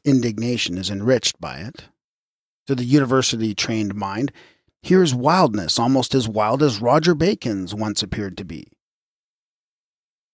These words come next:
Though, of course, even the layest of lay brothers must not assume that all wild science will in time become accepted law, as some of Roger's did.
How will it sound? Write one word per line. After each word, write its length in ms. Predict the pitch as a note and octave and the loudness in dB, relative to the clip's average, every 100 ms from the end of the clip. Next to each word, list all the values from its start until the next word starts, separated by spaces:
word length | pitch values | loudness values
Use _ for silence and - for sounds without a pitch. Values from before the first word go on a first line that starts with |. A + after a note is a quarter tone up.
| _ | _
Though, 140 | D#3 E3 | 2 2
of 140 | D3 | 4
course, 340 | - F3+ D3 - | 4 4 4 0
even 240 | F#3+ F3 D#3 | 0 2 4
the 80 | |
layest 540 | C3 A#2 D3 E3 D3+ - | 2 4 2 2 0 -2
of 120 | C#3 | 0
lay 220 | D3 A3 | 0 0
brothers 420 | G3+ G#2 F#2 F#2 | -2 -2 -4 -4
must 280 | G#2+ A#2+ - | 0 0 0
not 180 | B2+ A2 | 0 0
assume 380 | G2 - D3 A2 | -2 2 4 4
that 120 | F#2+ | 0
all 280 | G2 A#2+ G#2+ | 2 2 2
wild 440 | F#2+ G#2 A2 G#2 | -2 -2 -2 -2
science 600 | - - - A#2 - - | -4 -4 -2 -4 -4 -2
will 160 | B2+ A#2 | -2 -2
in 100 | A2+ | -2
time 320 | - A#2 A#2+ | -2 -2 0
become 320 | C3+ - G#2+ | -2 -2 -4
accepted 540 | A#2+ - F2 - A2+ A2+ | -4 -4 -6 -8 -8 -2
law, 400 | D3 F#2 A#1+ - _ _ _ _ _ _ | 0 0 -2 -8 _ _ _ _ _ _
as 120 | C3+ | -2
some 220 | - A#2+ | 0 0
of 160 | B2 C3 | -2 2
Roger's 500 | D#3 E3+ E3 B2+ G2+ | 2 2 0 -4 -8
did. 320 | - F2+ - | -10 -14 -14